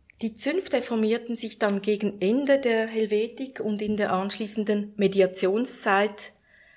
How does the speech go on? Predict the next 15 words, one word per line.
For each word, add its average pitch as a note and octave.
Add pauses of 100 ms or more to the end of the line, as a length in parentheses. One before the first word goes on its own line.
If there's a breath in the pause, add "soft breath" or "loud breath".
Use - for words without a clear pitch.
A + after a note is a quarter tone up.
(160 soft breath)
wieder G3+
neu. F#3+
Also G#3
sie, G#3+ (340 loud breath)
es G#3
kam G3
dann B3 (420)
etwa G3
in G3+
der G3
Zeit F#3+
zwischen G#3+
achtzehnhundertdrei F#3
und A3+
achtzehnhundertfünfzehn G3+